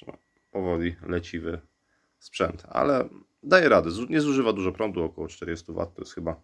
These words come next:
maksimum i myślę, że jeszcze z rok czasu go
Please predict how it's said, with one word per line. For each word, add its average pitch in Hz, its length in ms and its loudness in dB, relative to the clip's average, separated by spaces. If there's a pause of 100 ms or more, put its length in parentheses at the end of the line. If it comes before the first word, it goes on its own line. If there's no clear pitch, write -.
maksimum 87 500 -2 (840)
i 87 380 0 (580)
myślę, 87 340 -4
że 85 140 -2
jeszcze 85 360 -4 (360)
z 90 60 -14
rok 95 180 0
czasu 85 300 -4
go 80 240 -4